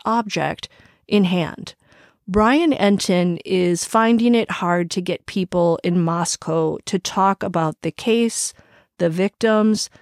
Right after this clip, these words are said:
and the events of that Saturday and Sunday in mid-November. The fraternities and sororities seem to be on some sort of lockdown, and nobody's talking. People Entin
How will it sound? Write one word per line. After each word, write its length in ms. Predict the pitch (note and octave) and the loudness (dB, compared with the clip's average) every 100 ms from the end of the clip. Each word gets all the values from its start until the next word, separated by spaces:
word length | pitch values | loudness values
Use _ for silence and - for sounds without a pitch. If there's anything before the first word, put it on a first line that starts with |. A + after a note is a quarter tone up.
| _ _ | _ _
and 240 | G3+ G3+ | 0 2
the 140 | G3+ F#3+ | 4 2
events 580 | F#3 F3 G#3 G#3 G3+ - | 2 2 2 2 2 -2
of 220 | F#3 F3 | -4 -2
that 240 | F3+ F3+ | -2 -4
Saturday 720 | - - F#3+ F#3 F#3 F#3+ F3+ - | -4 -2 0 0 0 0 -2 -2
and 240 | F3 F3 | -2 0
Sunday 800 | - - F#3 F3+ E3+ D3+ D#3 D#3+ _ _ _ | -2 -2 0 2 2 -2 -4 -8 _ _ _
in 260 | - G3+ G3 | 0 2 4
mid-November. 1080 | F3+ E3 F3 E3 E3 F3+ F3 E3 D3 C3 - _ _ _ - | 2 2 0 0 0 0 0 0 -4 -8 -16 _ _ _ -2
The 100 | G#3 | -2
fraternities 1000 | - A3+ - B3 B3 C4 C4 B3+ B3 - | 0 -2 0 0 2 2 2 2 0 -2
and 300 | G3+ G3 F#3+ | 0 2 0
sororities 1080 | - F#3 F3 F3+ F#3+ F#3+ G3 G3 G3 - - | 0 -2 0 2 2 0 0 -2 -2 -4 -8
seem 420 | - - A3 G#3+ A3 | -6 -2 2 2 2
to 120 | A#3 | 0
be 400 | F#3+ G#3 G3 F#3+ - | 0 0 2 0 0
on 380 | F#3 F3+ F3+ F#3 | -2 0 2 0
some 240 | - F#3 | 0 -2
sort 280 | - F3+ E3+ | 0 -2 0
of 140 | E3+ | -2
lockdown, 880 | E3 D#3+ F3+ F#3+ - E3+ D3+ D3+ D#3 - - - - | -2 -2 0 -2 -4 -4 -2 -2 -4 -8 -18 -20 -6
and 240 | F#3 F#3+ | 0 4
nobody's 560 | G3 G#3 G3+ F#3+ E3+ - | 4 4 2 -2 -4 -6
talking. 800 | - F#3 E3 E3 E3 D#3+ D#3+ E3 - _ _ _ - | -6 -2 -2 -2 -6 -8 -6 -6 -8 _ _ _ -2
People 500 | A#3+ B3 B3+ A#3+ A3+ | 0 2 2 2 0
Entin 440 | G3+ G3+ G3 G3+ | 2 2 4 2